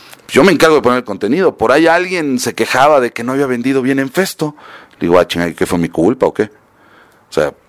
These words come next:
¿qué parte de eso? Si no vendiste bien en Festo, cuando volteas y ves a muchos vendiendo muy bien, a ver de quién es el error.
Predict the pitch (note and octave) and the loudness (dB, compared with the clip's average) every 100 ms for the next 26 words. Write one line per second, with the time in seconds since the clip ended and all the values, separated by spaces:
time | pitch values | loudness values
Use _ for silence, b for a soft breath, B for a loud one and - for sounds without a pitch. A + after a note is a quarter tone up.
0 | _ - - - F#2+ F#2+ G2 G#2+ E2 F#2+ | _ -8 -4 -2 -2 0 0 -2 -4 0
1 | A#2 A#2+ B2 A#2+ A#2+ A2 A#2 - A#2+ B | 2 2 0 -2 -4 -4 -4 0 -2 B
2 | B B B A2 A2 A#2 A#2 A#2+ A#2+ B2 | B B B 4 4 4 4 4 2 2
3 | D#3 C#3+ B2+ - A#2 C3 D3 C#3 D3+ D3+ | 2 4 2 -2 0 0 0 -2 -2 -4
4 | B2+ G#2 A2 A#2 C3+ D3 E3 F3 F#3 F3+ | -6 -4 -2 0 0 0 -2 -4 -4 -6
5 | A3 _ _ _ _ _ _ - F#2+ A2+ | -10 _ _ _ _ _ _ -2 2 2
6 | A2+ A#2+ G#2 G2 F2+ F2 | 0 -2 -2 -2 0 -2